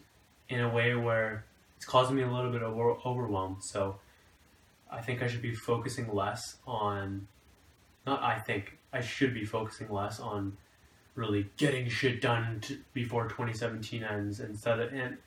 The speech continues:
and instead just, like, enjoying the process and taking it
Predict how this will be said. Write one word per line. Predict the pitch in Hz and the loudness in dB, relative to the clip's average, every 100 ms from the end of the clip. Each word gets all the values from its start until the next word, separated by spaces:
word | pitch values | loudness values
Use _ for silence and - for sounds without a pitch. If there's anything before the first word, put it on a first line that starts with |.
| - | -6
and | 123 | -2
instead | 123 120 143 131 | 0 0 2 2
just, | 117 113 | 0 -2
like, | 104 104 - _ - - - - | -4 -4 -8 _ -20 -20 -16 -4
enjoying | 127 120 127 123 | -2 2 4 2
the | 120 | 0
process | 117 110 110 110 120 | 0 0 0 0 -6
and | 117 110 | -6 -8
taking | 120 117 113 | -8 -8 -6
it | 107 104 | -2 -4